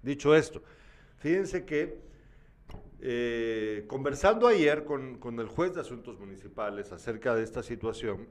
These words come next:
él nos explicó algunos detalles que prim-, algunos quedan en reserva porque debido a la naturaleza de este asunto, pues no se puede revelar demasiada información, me lo, nos lo pidió así,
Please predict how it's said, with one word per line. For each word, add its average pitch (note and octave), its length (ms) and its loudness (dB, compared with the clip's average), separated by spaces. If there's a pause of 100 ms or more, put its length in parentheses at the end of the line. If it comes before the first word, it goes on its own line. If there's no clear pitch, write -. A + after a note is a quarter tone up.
(160)
él A#2 180 -6
nos B2+ 160 -10
explicó A2+ 540 -2
algunos A2 300 -2
detalles A2+ 760 0
que F2+ 380 -8 (140)
prim-, A#2+ 260 -4 (100)
algunos E3 600 -2
quedan D#3 420 0
en A#2+ 60 -8
reserva C3+ 680 4
porque A#2+ 640 4 (300)
debido C3+ 480 12
a B2 40 12
la A2+ 120 8
naturaleza A2+ 760 4
de A2+ 80 4
este A#2+ 220 -4
asunto, A#2 480 -2
pues F#2 140 -6
no G#2+ 100 -6
se A#2+ 140 -4
puede A2+ 280 6
revelar G#2+ 400 0
demasiada G#2+ 380 -6
información, A2+ 640 -10
me G#2 80 -12
lo, F#2 240 -14
nos G2+ 240 -4
lo F#2+ 160 0
pidió G2 280 2
así, A2+ 300 -6